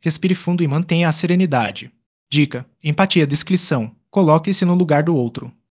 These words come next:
A importância da escutativa nas negociações. Escutar é tão importante quanto falar.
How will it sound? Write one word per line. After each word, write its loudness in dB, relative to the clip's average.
A 0
importância 2
da 2
escutativa 0
nas 2
negociações. 2
Escutar 0
é 2
tão 2
importante 4
quanto 2
falar. -2